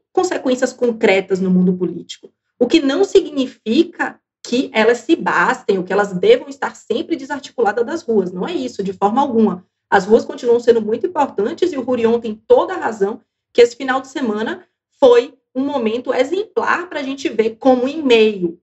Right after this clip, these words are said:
a todo o caos que a gente tá instalado, todos os perigos de ir pra rua, ocupar esse espaço continua sendo muito simbólico dentro da democracia. Mas, ao mesmo tempo, as pessoas também começam a reconhecer como os movimentos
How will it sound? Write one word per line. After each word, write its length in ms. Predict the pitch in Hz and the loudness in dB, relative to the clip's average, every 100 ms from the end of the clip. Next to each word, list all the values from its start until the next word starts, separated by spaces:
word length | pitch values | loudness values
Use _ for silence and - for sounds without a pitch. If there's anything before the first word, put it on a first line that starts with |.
| _ | _
a 120 | - 202 | -4 -4
todo 640 | - - 262 392 392 370 | 0 2 2 4 4 4
o 60 | 339 | -2
caos 440 | - 220 226 277 | -4 -2 -2 -4
que 60 | 254 | -8
a 40 | |
gente 220 | 247 233 | -8 -8
tá 100 | - | -6
instalado, 540 | 214 214 196 185 226 - | -4 -2 0 0 -2 2
todos 300 | 254 277 330 | 2 2 -6
os 60 | |
perigos 720 | - 302 254 214 277 359 381 247 | -4 -4 -4 -2 0 4 4 2
de 140 | 240 | -8
ir 180 | 233 233 | -10 -4
pra 140 | 220 185 | 0 0
rua, 340 | 190 220 392 _ _ _ - | 0 -4 -4 _ _ _ -2
ocupar 600 | 247 330 - - 262 392 | 2 2 2 2 0 0
esse 240 | 392 - | -4 -4
espaço 580 | 277 - - - 339 359 | -12 -10 -6 -4 -4 -4
continua 520 | - 294 277 262 349 | -4 -2 0 0 0
sendo 300 | 349 262 254 | -4 -4 -2
muito 200 | 226 226 | 0 -2
simbólico 840 | - 240 202 175 175 175 175 - - | -2 -4 -2 0 0 0 -6 -12 -6
dentro 260 | 185 180 180 | -2 0 0
da 80 | 180 | 0
democracia. 800 | 180 175 - 175 - 185 185 - | 0 -2 -6 -14 -12 -10 -6 2
Mas, 180 | 220 | 4
ao 120 | 277 285 | 4 2
mesmo 300 | 330 330 277 | -2 -4 -4
tempo, 260 | 262 349 | -6 -4
as 80 | 370 | -4
pessoas 280 | 285 285 311 | -6 -6 -8
também 220 | 320 302 | -8 -8
começam 440 | 359 330 381 370 403 | -6 -4 -4 -2 -2
a 60 | |
reconhecer 800 | 349 330 - 254 214 - 233 - | -2 -6 -6 -2 0 4 2 2
como 260 | - 339 440 | 0 2 2
os 100 | 415 | 0
movimentos 720 | 320 285 262 233 220 220 - | -2 -6 -2 -2 -2 -8 -16